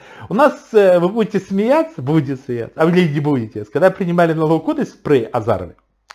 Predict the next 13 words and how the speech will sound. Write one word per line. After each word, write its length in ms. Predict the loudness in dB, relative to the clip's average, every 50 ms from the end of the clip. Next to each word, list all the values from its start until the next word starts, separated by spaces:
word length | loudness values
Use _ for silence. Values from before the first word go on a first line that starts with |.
| _ _ -20
да, 340 | -20 -16 -12 -12 -12 -12 -12
да, 160 | -14 -18 -20
да, 120 | -20 _ _ -20
он 120 | -18 -18
же 80 | -18 -16
кодекс. 300 | -14 -14 -14 -14 -16 _ _ _ _ _ _ -20 -20 -20 -20 -20 _ _ _ _ _ _ 2
Тогда, 560 | 2 4 4 6 4 4 4 2 -2 -10 _ _ _ _ _ -10
обращаю 360 | -6 -4 -2 2 4 4 4
ваше 160 | 4 0 -4
внимание, 420 | -8 -6 -6 -6 -6 -8 -10 -18 _ _ -20
обращаю 840 | -14 -8 -6 -6 -6 -6 -8 -4 2 4 6 8 8 8 6 6 4
ваше 420 | 6 6 6 6 4 2 -2 -4
внимание, 920 | -4 -4 -4 -2 0 2 4 6 6 4 4 2 -2 -6 -8 -8 -12 -16